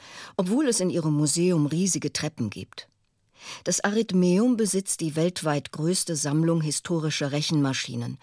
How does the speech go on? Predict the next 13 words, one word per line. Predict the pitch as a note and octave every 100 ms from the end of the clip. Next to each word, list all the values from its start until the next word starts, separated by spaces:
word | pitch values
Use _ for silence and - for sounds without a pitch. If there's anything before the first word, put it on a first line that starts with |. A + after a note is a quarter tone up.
| - - _
mehr | C#3+ D3+ -
als | C#3 -
zehntausend | - D3+ D#3 C#3+ D3 D#3+ E3+
Stück. | - D#3+ - _ _ _ _ _ _ _ - -
Auf | E3+
fünf | - D4 D#4+ -
Etagen | G#3+ E3+ D3+ E3 G#3 E3+
wird | D#3
ein | C#3+ C#3
Teil | D3 C#3
davon | C#3 C#3+ F3+
ausgestellt. | - C3 - - - - - - - _ _ _ _ _
Außerdem | B2 C3 D3+ D#3+ A3